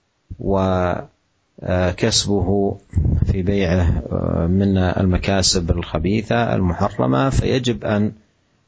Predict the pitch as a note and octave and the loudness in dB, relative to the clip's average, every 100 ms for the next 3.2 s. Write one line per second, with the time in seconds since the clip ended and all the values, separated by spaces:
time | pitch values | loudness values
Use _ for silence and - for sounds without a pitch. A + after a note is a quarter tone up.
0 | _ - F#2+ F#2+ F#2 F2+ F#2+ G2 G#2 A#2 | _ -8 -4 -2 -2 -2 -2 0 2 2
1 | A2 G2 - F#2 F2+ - _ - A#2 G2+ | 0 0 0 0 -2 -4 _ -4 -2 -2
2 | - F#2 F#2 F2+ - - G2 F2+ E2+ G#2 | 0 0 0 -2 -4 -2 0 0 0 0
3 | C3+ | 0